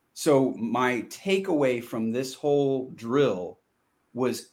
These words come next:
consistency. And I think sometimes we, we hone in on, well, they're, they're a great P P R player, they're a great D P R player, and we're looking at their style and we're looking at their stat.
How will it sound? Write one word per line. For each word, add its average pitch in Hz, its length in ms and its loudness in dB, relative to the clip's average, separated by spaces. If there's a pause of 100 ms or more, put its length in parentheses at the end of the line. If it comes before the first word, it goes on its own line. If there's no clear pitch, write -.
consistency. 113 960 -6 (480)
And 123 300 -2
I 120 80 -2
think 190 240 0
sometimes 165 520 2
we, 151 460 0
we 165 200 0
hone 165 340 6
in 160 240 6
on, 127 280 0
well, 123 140 0
they're, 135 380 2
they're 143 160 2
a 120 80 -2
great 147 400 2 (480)
P 185 140 0
P 151 160 0
R 120 140 6
player, 110 320 0
they're 147 200 4
a 135 40 0
great 135 300 0
D 165 160 -2
P - 180 -4
R 120 160 4
player, 113 400 -2
and 104 80 -4
we're 127 120 0
looking 151 240 0
at 139 100 -4
their 135 100 -4
style 131 600 4
and 117 80 -2
we're 131 100 0
looking 143 220 -4
at 135 100 -8
their 135 80 -6
stat. 135 460 -2